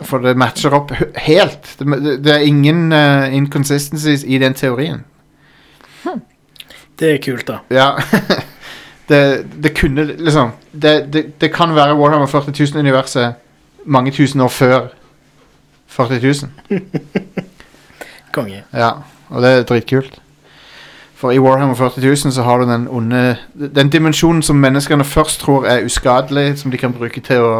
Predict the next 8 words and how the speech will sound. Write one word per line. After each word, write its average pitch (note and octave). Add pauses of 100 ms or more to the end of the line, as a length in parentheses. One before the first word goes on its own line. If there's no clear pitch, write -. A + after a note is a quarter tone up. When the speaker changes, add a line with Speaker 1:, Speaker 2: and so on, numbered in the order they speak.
(140)
Speaker 1:
reise A2+ (400)
lysets B2
hastighet, C#3+
Speaker 3:
Mm. B2+ (200)
Speaker 1:
men C3
så B2+
merker B2
de B2+